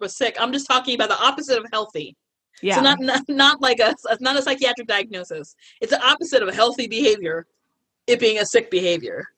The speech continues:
Speaker 1: them having
Speaker 2: Mm-hmm.
Speaker 1: a sickness.
Speaker 2: Mm-hmm.
Speaker 1: Yeah,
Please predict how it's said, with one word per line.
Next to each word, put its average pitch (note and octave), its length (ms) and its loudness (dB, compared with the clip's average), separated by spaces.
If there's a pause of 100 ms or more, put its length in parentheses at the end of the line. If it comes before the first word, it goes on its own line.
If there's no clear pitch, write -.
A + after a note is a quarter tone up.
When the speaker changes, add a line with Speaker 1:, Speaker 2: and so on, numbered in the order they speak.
(120)
Speaker 1:
them G#3+ 120 -2
having F#3 280 2
Speaker 2:
Mm-hmm. E3 60 -4
Speaker 1:
a E3 40 -8
sickness. - 600 -8 (380)
Speaker 2:
Mm-hmm. F3+ 300 -4 (1500)
Speaker 1:
Yeah, D#3+ 260 -6